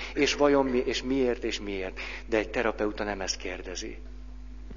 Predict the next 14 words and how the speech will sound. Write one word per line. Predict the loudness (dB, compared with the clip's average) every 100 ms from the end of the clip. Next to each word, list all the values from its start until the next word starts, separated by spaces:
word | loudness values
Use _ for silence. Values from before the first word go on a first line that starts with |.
| -12 -12 -12 -12 -12 -12 -12 -12 -12 -12 -12 4
Mondom | 8 8 8
az | 8
előtörténetet | 8 8 8 8 6 6 4 4 2 2
is, | 4
és | 4
utána | 4 4 4 6
hallgassátok | 4 4 6 6 6 2 0 0 -2
ezt | -2
a | -2
párbeszédet. | -2 -2 -2 -2 -2 -2 -2 -2 -4 -10 -12 -12 -12 -12 -12 -12 -12 -12 -10 -10 -8 -8 -8 -6 0
Hét | 8 8 10
és | 6 4
fél | 8 10 10
éves | 8 6 8 8 8 8 4